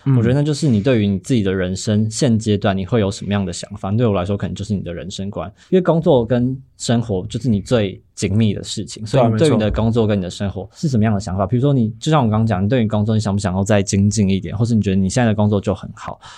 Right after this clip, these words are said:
Speaker 2: 或是你觉得不好，但是你之后你有想其他做的事情，你想要先做，我觉得都行。就是我觉得很多不同的价值观，但是比如说你在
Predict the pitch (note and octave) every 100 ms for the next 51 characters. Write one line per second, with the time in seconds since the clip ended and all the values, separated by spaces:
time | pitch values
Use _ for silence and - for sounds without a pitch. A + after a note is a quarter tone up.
0 | - - D3+ E3 C3 G#2 A2 A2 A#2 -
1 | D#3 A2+ F#2+ A2 C3+ C#3 A2 F#2+ G#2+ _
2 | _ - D3 D#3 A#2 A#2 G#2+ F#2+ - F#2+
3 | G2+ G2+ G2+ A2 - F#2 A2+ G#2 G#2+ G2
4 | G#2+ G2+ G2+ A#2 G#2 A2+ A#2 A2+ A2+ F#2+
5 | G#2+ F3 E3+ - - C#3+ F#3 E3+ B2 E3+
6 | F#3+ A#2 A2 B2 G#2+ - G#2 G#2+ D3+ E3+
7 | C#3+ - C3 C3 F#3+ D#3 A#2 D#3+ D3+